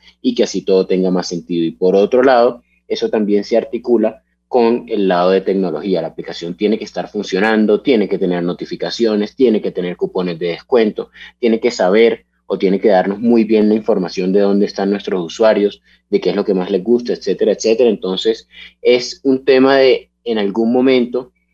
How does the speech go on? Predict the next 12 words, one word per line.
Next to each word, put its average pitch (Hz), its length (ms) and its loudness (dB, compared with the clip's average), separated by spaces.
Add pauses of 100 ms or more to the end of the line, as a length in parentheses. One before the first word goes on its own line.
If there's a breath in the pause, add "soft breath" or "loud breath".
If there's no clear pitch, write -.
(260)
los 120 160 -4
emprendedores 101 720 -2
siempre 117 340 -2
tenemos 104 380 0
que 117 160 0
parar 95 380 0
el 120 120 4
balón, 98 480 0 (540)
levantar 104 540 0
la 120 160 2
cabeza, 101 420 2
analizar, 95 680 -2